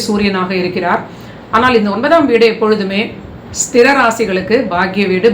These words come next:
பாதக வீடு. கண்டிப்பாக அங்கு அஷ்டமாதிபதியான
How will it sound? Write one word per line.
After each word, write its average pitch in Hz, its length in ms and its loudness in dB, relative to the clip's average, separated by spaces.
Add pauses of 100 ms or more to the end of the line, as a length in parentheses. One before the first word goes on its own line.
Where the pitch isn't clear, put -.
பாதக 185 280 0 (100)
வீடு. 160 180 -4 (640)
கண்டிப்பாக 262 440 2 (120)
அங்கு 202 220 2 (160)
அஷ்டமாதிபதியான 214 880 0